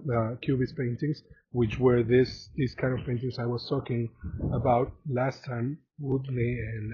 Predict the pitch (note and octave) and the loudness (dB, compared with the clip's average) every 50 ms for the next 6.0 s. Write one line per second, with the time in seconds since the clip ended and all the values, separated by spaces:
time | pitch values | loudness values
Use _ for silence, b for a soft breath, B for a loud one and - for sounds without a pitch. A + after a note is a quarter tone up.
0 | A#2 A2+ A2 G#2+ A2 A2+ A2+ A2 A2 A2+ A2 A2+ B2 B2 A#2+ A#2 A#2 A#2 A#2 A2 | -8 -8 -8 -8 -8 -8 -8 -8 -8 -6 -4 -2 0 2 2 2 4 2 2 0
1 | - A2+ A2 A2 A#2 B2+ B2+ B2+ C3 C3 C3 B B F2+ B B B B - B2 | -2 -4 -6 0 0 0 2 2 0 -2 -4 B B -10 B B B B -4 0
2 | A#2+ A#2 A#2 A2+ A2 A2+ A2+ A2+ A2 G#2+ G#2+ G#2 G2+ - - - _ - _ _ | 0 2 2 2 2 2 2 2 0 0 -2 -4 -6 -8 -12 -16 _ -20 _ _
3 | _ _ _ _ _ _ _ - - A#2 C3 A2+ C#3 D3 D#3 D#3 D#3+ D3+ - - | _ _ _ _ _ _ _ -4 2 2 4 8 8 8 8 8 6 2 4 2
4 | D#3 C#3+ - - E3+ D#3+ D3 - C3 A#2 A#2+ - - A#2+ A#2+ A2+ A#2 A#2+ A#2+ B2 | 2 2 2 2 2 2 2 2 0 -2 -2 -2 -4 -4 -2 2 4 4 6 6
5 | B2+ B2+ B2 A2 G#2+ - - B2 A#2+ A#2+ A2+ G#2+ A2+ A2+ A2+ G#2+ A2+ A2+ A#2 A2+ | 4 4 2 2 0 -2 0 0 2 2 2 2 2 0 0 0 -2 -2 -2 -4
6 | A2 | -6